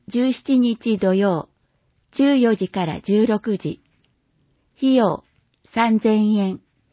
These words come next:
その他、全席指定。問い合わせ、文化会館。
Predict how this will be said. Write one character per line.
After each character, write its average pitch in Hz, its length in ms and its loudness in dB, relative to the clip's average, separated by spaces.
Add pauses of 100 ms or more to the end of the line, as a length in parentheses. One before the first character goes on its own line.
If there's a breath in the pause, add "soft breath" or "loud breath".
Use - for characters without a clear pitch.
(500)
そ 247 100 0
の 262 160 2
他、 196 280 -4 (600)
全 277 240 4
席 214 260 -2
指 160 100 -6 (180)
定。 165 320 -4 (960)
問 302 220 2
い 294 80 0
合 285 80 0
わ 285 160 -2
せ、 262 320 -4 (260)
文 269 260 0
化 285 140 -2
会 269 280 -4
館。 175 340 -4